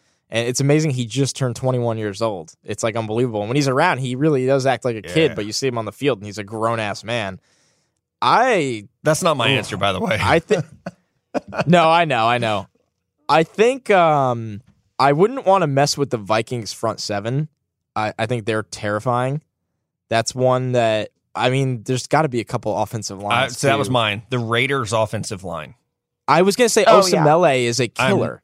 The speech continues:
Speaker 1: an
Speaker 2: I,
Speaker 1: absolute
Speaker 2: and Gabe
Speaker 1: killer.
Speaker 2: Jackson? Fuck
Speaker 1: Oh my
Speaker 2: no.
Speaker 1: God. Okay,
Speaker 2: Yeah,
Speaker 1: that's a
Speaker 2: I'm
Speaker 1: good
Speaker 2: not
Speaker 1: answer.
Speaker 2: fighting
Speaker 1: Yeah,
Speaker 2: the Raiders'
Speaker 1: they're,
Speaker 2: offensive
Speaker 1: they're
Speaker 2: line.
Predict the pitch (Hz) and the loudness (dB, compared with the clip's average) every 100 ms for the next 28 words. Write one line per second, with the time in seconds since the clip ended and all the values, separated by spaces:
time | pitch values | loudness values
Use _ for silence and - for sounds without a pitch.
0 | _ 147 139 147 - 135 123 101 135 131 | _ -2 0 0 0 0 0 2 0 2
1 | 98 98 - 180 180 175 _ _ _ _ | -2 -6 -8 -6 -6 -10 _ _ _ _
2 | _ _ _ _ 370 381 381 160 208 170 | _ _ _ _ -2 -2 0 4 4 4
3 | 139 104 160 139 160 147 120 147 - 160 | 0 0 2 2 2 2 4 2 2 2
4 | 127 131 110 - 92 120 117 117 110 98 | 2 2 -2 -6 -4 -2 -2 0 0 0
5 | 117 147 110 98 135 135 95 90 | 2 2 0 -2 0 0 -2 -6